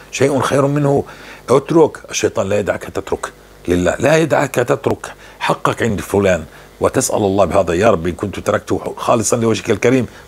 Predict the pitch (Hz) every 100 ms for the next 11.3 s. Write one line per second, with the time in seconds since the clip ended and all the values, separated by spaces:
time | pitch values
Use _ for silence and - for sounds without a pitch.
0 | - 82 - 104 92 87 - 76 - -
1 | - - 101 120 107 175 165 123 107 -
2 | 92 - - - 104 - 104 87 - 143
3 | 71 - - - - - - - - 185
4 | - 107 113 98 - 92 85 - 107 107
5 | 110 90 98 - 95 - 87 - - -
6 | - 127 160 139 117 117 117 117 101 92
7 | 101 104 - 104 95 95 - - - -
8 | 131 - - 110 - 101 101 - - -
9 | 92 101 - - - 92 85 82 - -
10 | - 104 101 101 80 - - - 190 151
11 | 113 107